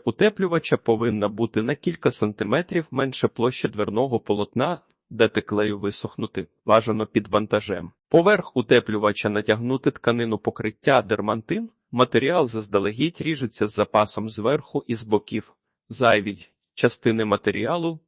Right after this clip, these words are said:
загортаються на внутрішню сторону дверей і фіксуються клеєм на нащільнику. Клей наноситься на нього по всьому периметру дверного полотна.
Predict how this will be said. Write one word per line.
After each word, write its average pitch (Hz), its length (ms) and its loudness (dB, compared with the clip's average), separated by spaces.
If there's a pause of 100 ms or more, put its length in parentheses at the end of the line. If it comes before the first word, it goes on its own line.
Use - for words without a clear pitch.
загортаються 143 840 0
на 117 100 0
внутрішню 110 640 -6
сторону 107 460 -2
дверей 107 360 -2
і - 160 -10
фіксуються 117 680 -4
клеєм 107 440 -2
на 104 100 -2
нащільнику. 180 720 -2
Клей 120 280 0
наноситься 110 580 -4
на 107 140 0
нього 113 300 -2
по - 140 -2
всьому 110 360 -2
периметру 143 600 0
дверного 107 500 -2
полотна. 110 600 -2